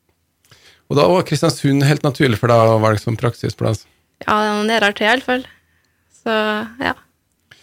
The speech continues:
Speaker 1: Hvor, eh, ser du for deg hvor du skal begynne å jobbe? Hvor lenge skal du holde på med studiet, forresten?
Speaker 2: Jeg går siste året, så det er siste testen.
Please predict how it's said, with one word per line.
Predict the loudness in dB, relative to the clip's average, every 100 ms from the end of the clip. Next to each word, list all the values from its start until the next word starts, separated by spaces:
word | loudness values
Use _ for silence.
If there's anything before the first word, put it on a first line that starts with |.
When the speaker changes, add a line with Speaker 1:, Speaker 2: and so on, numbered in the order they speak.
| _ _ _ -6
Speaker 1:
Hvor, | -2 2
eh, | 4 4 2 0 0 -2
ser | -2 -2
du |
for | 0 0
deg | 0
hvor | 0
du | -2
skal | 0 0
begynne | 2 4
å | 4
jobbe? | 2 0
Hvor | 0
lenge | -2
skal | -2 -2
du | -2
holde | -2
på |
med | -2 -2
studiet, | -2 -4 -4
forresten? | -4 -6 -8 -12 _ _ _ -6
Speaker 2:
Jeg | -2
går | 0 -2
siste | -4 -6 -2
året, | -2 -2 -4
så | -4 -2
det |
er | 0 -2 -4
siste | -6 -6 -8
testen. | -6 -4 -4